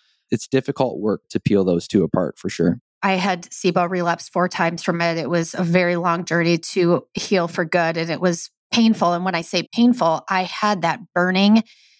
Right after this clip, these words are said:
Speaker 2: kind of, like, punching feeling. And so it just has me wondering. It's neither here nor there now because I've been a hundred percent functioning since twenty eighteen, but at the time, it was absolutely miserable. And that's what I was diagnosed with, was sibo.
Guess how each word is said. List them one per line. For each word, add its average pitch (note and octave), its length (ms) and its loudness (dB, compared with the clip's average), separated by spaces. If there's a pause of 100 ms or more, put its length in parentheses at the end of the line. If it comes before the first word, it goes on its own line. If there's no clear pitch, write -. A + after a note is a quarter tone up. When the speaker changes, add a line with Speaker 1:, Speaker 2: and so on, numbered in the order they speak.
(120)
Speaker 2:
kind G3 180 -2
of, F3+ 120 -2
like, - 260 -6
punching G3+ 540 -2
feeling. F#3 580 0
And G3+ 160 -2
so F#3+ 260 0
it - 120 -4 (320)
just F#3 220 -4
has F#3+ 240 -4
me F3+ 120 -6
wondering. E3+ 500 -2
It's - 220 -2
neither F3+ 220 4
here F3+ 200 0
nor F3 180 2
there E3+ 280 2
now F3 440 -2
because E3+ 560 -2
I've E3 260 0
been E3 400 -2
a F#3+ 40 0
hundred E3+ 340 0
percent E3 360 -4
functioning F#3 420 0
since E3+ 180 -6
twenty E3 260 2
eighteen, F#3+ 480 2
but E3+ 260 0 (440)
at F3 120 -4
the F3+ 80 -10
time, F#3 460 -4
it F#3+ 80 -6
was F3 240 -4
absolutely E3 680 0
miserable. F#3 720 2 (100)
And F3 340 -2 (100)
that's E3+ 300 -4
what F3 100 -2
I D#3+ 80 -2
was D#3 140 -8
diagnosed F3+ 480 -2
with, E3 180 -2
was - 140 -8
sibo. F3 440 -2